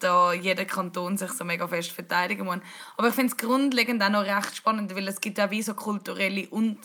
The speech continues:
durch das so viele kulturelle Unterschiede in der Schweiz, was wir ja so oder so schon haben, aber nur schon, dass man Kantone auch noch jeder sein eigenes Ding so hat, finde ich, macht es schon spannend, das Leben da.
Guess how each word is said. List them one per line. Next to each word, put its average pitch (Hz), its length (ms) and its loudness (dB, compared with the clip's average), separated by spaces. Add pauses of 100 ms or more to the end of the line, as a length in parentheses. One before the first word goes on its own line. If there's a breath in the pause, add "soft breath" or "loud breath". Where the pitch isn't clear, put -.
(180)
durch 214 140 0
das 202 260 4
so 214 120 0
viele 208 260 -4 (100)
kulturelle 190 600 -2
Unterschiede 202 600 -2
in 196 60 -4
der 208 100 -4
Schweiz, 196 420 -6 (340 loud breath)
was 190 140 -2
wir 196 100 2
ja 190 80 4
so 254 180 8
oder 311 120 6
so 330 200 4
schon 320 180 2
haben, 240 380 4 (500 loud breath)
aber 220 240 4
nur 240 300 2
schon, 226 500 0 (260)
dass 202 180 -4
man 196 160 0
Kantone 208 680 0
auch 196 80 6
noch 220 400 2 (320)
jeder 196 300 0
sein 202 160 -2
eigenes 190 640 2
Ding 196 240 -4
so 202 240 -2
hat, 175 320 -4
finde 185 220 -8
ich, - 60 -12
macht 180 220 -10
es - 60 -8
schon 208 240 -6 (220)
spannend, 202 560 -4
das 208 120 -10
Leben 175 320 -6
da. - 160 -18